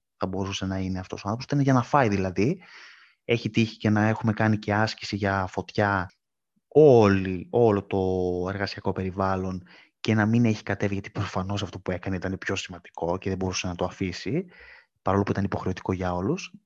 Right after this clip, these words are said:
Ε, αυτόν δεν του μπαίνεις κουβέντα, δεν πρέπει να πας κοντά του, γενικά δεν πλησιάζεις. Τώρα, μια δεύτερη κατηγορία που μου έρχεται είναι ο αργοπορημένος,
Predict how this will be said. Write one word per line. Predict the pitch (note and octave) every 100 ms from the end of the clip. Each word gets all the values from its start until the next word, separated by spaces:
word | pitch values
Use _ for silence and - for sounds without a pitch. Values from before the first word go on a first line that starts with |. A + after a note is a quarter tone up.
| _ _ _ _ -
Ε, | B2+ C3
αυτόν | B2+ D3 C#4 C4
δεν | A#3+
του | D3
μπαίνεις | D#3+ D#3
κουβέντα, | - G2 A#2 G3 G#3
δεν | C#3+ D3 C3 A#2
πρέπει | A2 G#2+
να | G#2 G2+
πας | G#2 -
κοντά | - - D3+ G#3+
του, | A3+ A3+ A3+ A3+ A3+ A3 -
γενικά | D#3 D3 C#3+ F3+ F#3 G3 G3 - _
δεν | C3+ B2+ E3+ G3 F#3
πλησιάζεις. | C3+ B2+ - B2 A2+ G2+ E2+ E2 - _ _ _ _ _ _ _ _ _
Τώρα, | E3+ A3+
μια | E3 G3+ F3
δεύτερη | D3+ F3 G3
κατηγορία | E3 B2 A#2 C3
που | E3 C3
μου | A2
έρχεται | G#2+ G#2 G2+ - F#2+ F2+ - _ _ _ - _ -
είναι | C#3+ E3+
ο | E3+
αργοπορημένος, | C#3 - A2+ G#2+ G2 F2 F2 -